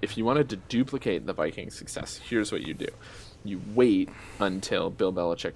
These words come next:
coldly cuts Tom Brady, and then we get him immediately.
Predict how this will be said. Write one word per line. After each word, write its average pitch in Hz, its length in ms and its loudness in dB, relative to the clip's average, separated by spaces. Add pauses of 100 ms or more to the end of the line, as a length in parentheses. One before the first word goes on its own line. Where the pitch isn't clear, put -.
coldly 95 500 -2
cuts - 380 -2
Tom 85 300 -2
Brady, 80 420 -2 (240)
and 98 140 -14
then 95 100 -10
we 82 120 -12
get - 180 -12 (100)
him 92 160 -10
immediately. 71 680 -14